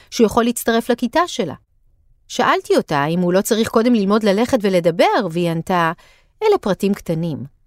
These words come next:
אז הוא יתחיל את הלימודים שלו בסתיו. אני חושבת שהוא יאהב את זה. החיים של מה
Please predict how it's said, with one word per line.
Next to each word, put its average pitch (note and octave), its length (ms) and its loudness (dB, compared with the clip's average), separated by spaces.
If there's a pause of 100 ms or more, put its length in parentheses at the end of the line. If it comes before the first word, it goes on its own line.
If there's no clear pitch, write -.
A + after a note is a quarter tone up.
(400)
אז B3+ 120 2
הוא D4 80 2
יתחיל F4+ 240 0
את F#4 80 -2
הלימודים B3 460 0
שלו G3 240 -2
בסתיו. F3 460 -4 (720)
אני F3+ 120 -2
חושבת F#3+ 400 -4
שהוא F#3+ 140 -2
יאהב F3 360 -2
את E3 100 -6
זה. - 120 -12 (1300)
החיים E4 340 2
של E4+ 220 4
מה C4+ 260 4